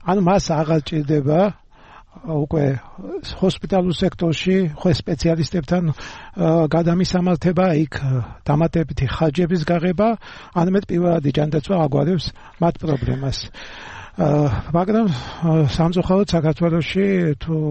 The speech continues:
ამ პრინციპით ვიხმძღვანებთ, შეიძლება ვთქვათ, რომ აბსოლუტურად საპირისპირო პოლუსზე ვართ. ანუ პირველადი ჯანდაცვა არა თუ ოთხმოცი-ოთხმოცდაათი პროცენტის პრობლემებს აგვარებს მოსახლეობის, არამედ საერთოდ არაფერს არ აგვარებს.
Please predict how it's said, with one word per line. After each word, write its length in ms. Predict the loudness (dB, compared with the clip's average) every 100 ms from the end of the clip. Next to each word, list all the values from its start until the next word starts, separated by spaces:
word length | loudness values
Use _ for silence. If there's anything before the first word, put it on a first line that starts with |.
| -4 -6 -12 -20 -20 -4
ამ 180 | -2
პრინციპით 560 | 2 0 0 0 0 0
ვიხმძღვანებთ, 840 | 0 0 0 0 0 2 2 2 0 -2 -2
შეიძლება 500 | 0 0 0 2 0
ვთქვათ, 280 | 0 -2 0
რომ 140 | -2 -2
აბსოლუტურად 720 | -6 -2 0 0 0 2 2 0 -8 -18 -20 -20 -14
საპირისპირო 720 | -2 0 2 2 2 2 0
პოლუსზე 480 | 0 -2 -4 -6 -8
ვართ. 300 | -8 -8 -10 -18 -20 -20 -6
ანუ 260 | -2 0 0 0
პირველადი 520 | 0 4 4 2 0
ჯანდაცვა 440 | 0 2 0 2
არა 200 | 2 2 0
თუ 180 | 0 0
ოთხმოცი-ოთხმოცდაათი 1040 | 2 2 0 -2 -2 -2 -2 0 0 0
პროცენტის 520 | -2 -2 -2 0 0 -2 -8 -20 -18 -18 -4
პრობლემებს 600 | 0 2 4 2 2 2
აგვარებს 440 | 2 2 2 0
მოსახლეობის, 600 | 0 -2 -2 0 2 2
არამედ 360 | 2 0 0 0
საერთოდ 400 | 2 2 2 0
არაფერს 360 | 0 0 -2 -4
არ 140 | -2
აგვარებს. 480 | 0 0 2 0